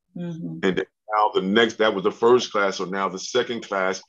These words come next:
Speaker 2: we'll move into more symbolism to understand how edges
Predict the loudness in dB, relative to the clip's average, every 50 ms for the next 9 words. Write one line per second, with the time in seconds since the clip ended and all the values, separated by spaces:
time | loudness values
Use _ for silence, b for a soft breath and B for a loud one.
0 | B B B B B _ 2 2 2 4 4 2 2 2 4 2 2 2 2 2
1 | 2 2 4 4 4 4 2 2 2 2 2 2 2 2 2 2 0 0 -2 -4
2 | -4 -4 -6 -4 -4 -4 -2 -2 -4 -4 -4 -2 -2 -2 0 0 0 -2 -2 -2
3 | 0 0 0 0 -2 -6 -8 -8 -8 -10 -12